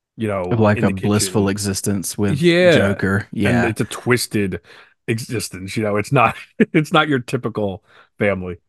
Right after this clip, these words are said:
Speaker 2: Yeah, well, we, I mean, we've seen that in Harley Quinn, the animated series as well.
Speaker 1: Mm-hmm.
Speaker 2: Um, like, like, what she would, what she would ultimately dream of and what's not possible with Joker.
Speaker 1: Yeah.
Speaker 2: Um, but yeah, it's, it's awesome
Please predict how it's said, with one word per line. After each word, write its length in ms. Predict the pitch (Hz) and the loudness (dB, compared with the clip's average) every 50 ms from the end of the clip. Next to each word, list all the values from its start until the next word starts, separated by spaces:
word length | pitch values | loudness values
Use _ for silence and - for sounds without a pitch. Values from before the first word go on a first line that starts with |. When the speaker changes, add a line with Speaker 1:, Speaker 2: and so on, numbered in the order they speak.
| _ _ _ _ _ _ _ _ _ - | _ _ _ _ _ _ _ _ _ 4
Speaker 2:
Yeah, 120 | - 139 120 | 6 6 6
well, 160 | 113 120 120 | 8 8 8
we, 220 | 127 131 135 - | 8 8 8 8
I 40 | - | 6
mean, 200 | 123 120 117 113 | 6 6 6 6
we've 160 | 113 113 107 | 6 4 4
seen 180 | - - 120 110 | 4 4 4 6
that 220 | 110 107 107 - | 4 4 4 2
in 160 | 104 110 104 | 2 2 0
Harley 320 | 107 104 107 104 104 101 101 | 2 2 2 2 2 0 0
Quinn, 260 | - 110 104 98 98 | -2 -2 -2 -2 -2
the 140 | 101 101 101 | -2 -4 -2
animated 420 | 104 113 117 113 101 95 95 92 | -2 -2 -2 -2 -2 -4 -6 -8
series 420 | - - 92 87 87 90 87 95 92 | -8 -8 -8 -6 -6 -8 -8 -8 -8
as 160 | 87 98 101 | -8 -4 0
well. 540 | 101 110 117 110 - 64 82 85 107 - - - | 2 4 4 4 4 2 -2 -6 -8 -12 -8 -2
Speaker 1:
Mm-hmm. 140 | - 131 131 | 0 2 2
Speaker 2:
Um, 220 | 131 127 123 - 78 | 2 0 0 -2 -4
like, 280 | - 82 82 - - - | -4 -6 -6 -6 -8 -4
like, 240 | 92 90 87 87 - | -4 -4 -4 -2 -2
what 240 | 101 98 98 85 - | 0 0 0 0 0
she 240 | - - 98 92 85 | -2 -4 -4 -4 -4
would, 220 | 90 82 - - _ _ _ _ - | -6 -8 -10 -12 _ _ _ _ -12
what 240 | - 98 101 92 87 | -8 -4 -4 -4 -4
she 120 | - - | -4 -4
would 140 | 95 85 - | -4 -4 -4
ultimately 500 | - 92 101 - - 101 85 82 87 92 | -2 -4 -4 -2 -4 -6 -6 -6 -6 -6
dream 360 | 87 - 92 92 95 95 90 | -6 -6 -6 -4 -4 -4 -4
of 240 | 87 85 87 87 87 | -4 -4 -4 -4 -6
and 240 | 87 87 85 92 - - - - - - _ - | -6 -8 -8 -10 -14 -16 -20 -20 -20 -20 _ 2
what's 240 | - 131 117 - 120 | 4 4 4 6 6
not 240 | 110 101 98 - | 6 6 6 4
possible 640 | - - 101 98 92 - - 95 85 - 95 - _ _ - - | 2 2 2 2 0 -2 -6 -6 -6 -8 -8 -12 _ _ -2 0
with 160 | 107 101 92 | 0 0 2
Joker. 580 | - 95 90 90 90 - - - - - - _ - - - - - - - - - - - | 0 -4 -4 -4 -4 -6 -6 -6 -6 -8 -10 _ -18 -20 -20 -20 -20 -20 -20 -20 -12 -4 0
Speaker 1:
Yeah. 220 | 101 95 90 92 | 2 2 2 2
Speaker 2:
Um, 160 | 90 92 - - | 0 -2 -4 -6
but 240 | - 104 120 110 98 | -6 0 2 2 4
yeah, 220 | 104 98 90 92 | 4 2 2 2
it's, 240 | 98 98 101 - - | 2 0 -2 -2 -4
it's 240 | - 107 107 - - - | -4 -4 -4 -4 -2 0
awesome 520 | 101 101 107 - - - 92 92 - | 2 2 2 2 0 -4 -4 -6 -8